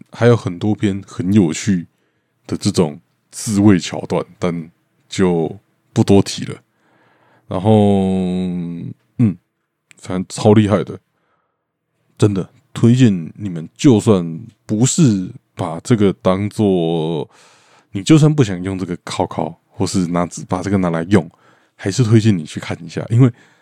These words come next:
Red Rum 老师真的是在这个扶他的自慰，真的是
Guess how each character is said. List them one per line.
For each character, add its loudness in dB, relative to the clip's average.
Red 4
Rum 0
老 -10
师 -8
真 4
的 2
是 -2
在 0
这 -2
个 0
扶 -8
他 2
的 -4
自 -8
慰， 0
真 4
的 4
是 6